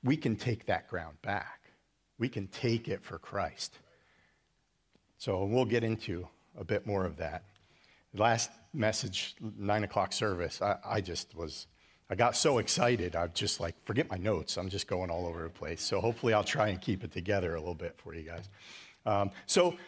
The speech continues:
let's go through what this, you know, this idea of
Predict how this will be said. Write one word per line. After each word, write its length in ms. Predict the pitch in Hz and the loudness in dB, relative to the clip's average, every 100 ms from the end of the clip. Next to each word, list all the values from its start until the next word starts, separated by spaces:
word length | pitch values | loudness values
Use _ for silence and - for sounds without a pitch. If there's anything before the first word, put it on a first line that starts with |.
| - | 0
let's 140 | 196 - | 2 6
go 160 | 226 | 6
through 380 | 190 160 151 143 131 | 6 4 6 4 4
what 160 | 147 | 2
this, 260 | 147 135 - - - 151 | 4 2 -2 -8 -4 2
you 80 | |
know, 100 | 151 | 4
this 180 | 127 120 | 4 6
idea 480 | 123 113 127 156 147 | 6 6 4 6 6
of 420 | - 107 95 92 | 6 4 4 0